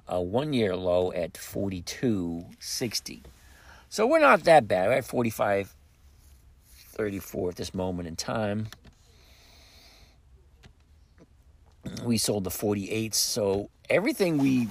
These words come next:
we, we've done so far is just bringing in cash flow. We're not in any jeopardy whatsoever of losing off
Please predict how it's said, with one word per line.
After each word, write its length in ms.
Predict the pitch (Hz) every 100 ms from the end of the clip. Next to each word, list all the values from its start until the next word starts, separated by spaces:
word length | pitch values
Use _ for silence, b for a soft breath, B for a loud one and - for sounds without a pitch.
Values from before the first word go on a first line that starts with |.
| -
we, 140 | 120 101 - - - - - _ - -
we've 220 | 131 107
done 200 | 135 165
so 200 | - 110
far 400 | - 160 160 117
is 180 | - 110
just 220 | 135 104 - _ - 120 - _
bringing 340 | 135 120 107
in 120 | 98 85
cash 360 | - 95 78
flow. 280 | - 87 - - -
We're 280 | 101 117 117
not 280 | 110 101 - -
in 140 | 104
any 260 | 92 123 127
jeopardy 400 | 104 104 - 92
whatsoever 640 | 101 92 95 - 107 90
of 200 | 98 98
losing 340 | 104 95 95 92
off 240 | 87 -